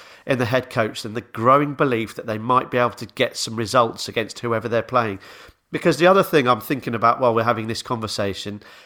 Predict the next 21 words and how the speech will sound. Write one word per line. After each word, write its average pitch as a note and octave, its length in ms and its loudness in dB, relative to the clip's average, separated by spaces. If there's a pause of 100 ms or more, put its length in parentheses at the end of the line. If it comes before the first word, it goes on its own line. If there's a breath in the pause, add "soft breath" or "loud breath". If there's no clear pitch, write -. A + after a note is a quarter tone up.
(140)
is A#2 320 -2 (160)
home D3+ 340 4
to - 100 -8
Southampton, A#2+ 800 -2 (360 soft breath)
home D#3 320 4
to C#3 140 -6
Newcastle, G2+ 800 -6 (340 soft breath)
home D#3+ 300 4
to B2+ 140 -2
Wolves, A2 580 -2 (360 soft breath)
where D3 180 6
the C#3 100 4
whole F#3 360 4
thing A2 420 0 (100)
was B2 220 -2
just - 380 -4
a G#2+ 160 -6 (240)
dog's C#3+ 280 4
dinner, G2+ 420 0 (440 soft breath)
uh, B2 160 4
a C3 80 2